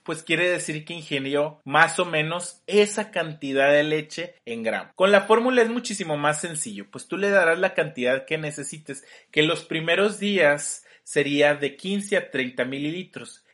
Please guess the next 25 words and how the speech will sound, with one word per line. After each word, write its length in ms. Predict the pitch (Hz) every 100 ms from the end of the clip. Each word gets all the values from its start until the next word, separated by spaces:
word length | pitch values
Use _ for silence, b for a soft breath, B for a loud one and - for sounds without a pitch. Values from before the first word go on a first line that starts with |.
| -
e 100 | 160
irá 180 | 180
avanzando 840 | 175 202 214 - 208 185 151 151 -
conforme 480 | - 139 147 139 135
va 180 | 127 123
creciendo. 580 | 131 123 151 131 107 _ _
Ahora, 280 | - 165 185
es 120 | 190
totalmente 640 | 190 254 240 226 226 208 226
normal 400 | 220 202 151 110
que 140 | -
los 160 | 127 123
bebés 320 | 127 139 143
tengan 260 | 160 165 165
un 160 | 160
poco 300 | 156 151 160
de 100 | 156
reflujo. 560 | 151 156 196 202 - - _
De 160 | - 131
hecho, 240 | 135 131
todos 380 | - - 135 156
los 160 | 202 190
bebés 420 | 170 135 147 - _
tienen 340 | - 123 117 120
reflujo, 600 | 139 147 214 220 117